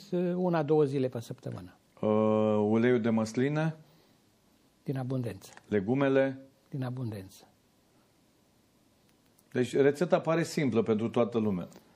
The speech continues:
Speaker 1: Dar dacă îi spun unui, unui om să nu mai mănânce carne, zahăr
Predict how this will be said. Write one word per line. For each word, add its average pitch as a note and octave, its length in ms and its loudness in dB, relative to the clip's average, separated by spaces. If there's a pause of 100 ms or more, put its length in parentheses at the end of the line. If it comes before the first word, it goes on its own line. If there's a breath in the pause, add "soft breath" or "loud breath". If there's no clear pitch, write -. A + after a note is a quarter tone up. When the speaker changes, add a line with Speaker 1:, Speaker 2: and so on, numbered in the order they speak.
(180)
Speaker 1:
Dar D3+ 120 -6
dacă C#3 200 -6
îi C#3 100 -2
spun - 280 -4
unui, C#3 220 -2
unui C3 320 -6
om C3+ 160 -4
să B2+ 180 -10
nu B2+ 100 -6
mai B2+ 120 -6
mănânce A#2+ 380 -8
carne, D#3 560 -10 (1040 soft breath)
zahăr C3 480 -6